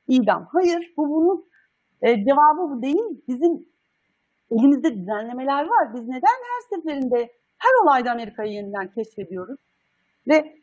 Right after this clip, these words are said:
gerçekten söylenen bu açıklamalar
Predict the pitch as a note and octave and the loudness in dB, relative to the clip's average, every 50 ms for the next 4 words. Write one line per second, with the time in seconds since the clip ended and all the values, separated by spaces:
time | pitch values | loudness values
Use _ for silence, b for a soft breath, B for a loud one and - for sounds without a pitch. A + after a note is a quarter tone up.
0 | _ _ - G#3 D4+ G4+ A4 - - F4 - - - B3+ B3 A#3+ - _ _ _ | _ _ 2 4 6 6 6 2 -2 -8 -6 -4 -4 -4 -4 -4 -8 _ _ _
1 | _ _ _ _ _ C#4 D4 D4+ D4+ E4+ F4 G4 G#4+ G#4+ G#4 G4+ - _ _ _ | _ _ _ _ _ 4 4 6 6 4 4 4 2 0 -2 -6 -12 _ _ _
2 | _ _ G3+ A#3 C#4 C4+ - - - G#3+ - - D#4 - _ D#4 D4+ D4+ D#4 D4+ | _ _ -4 -2 -2 -2 -2 -4 -6 -8 -8 -6 -10 -4 _ 0 2 2 2 4
3 | D4+ D#4 D#4 D#4 | 2 2 0 -2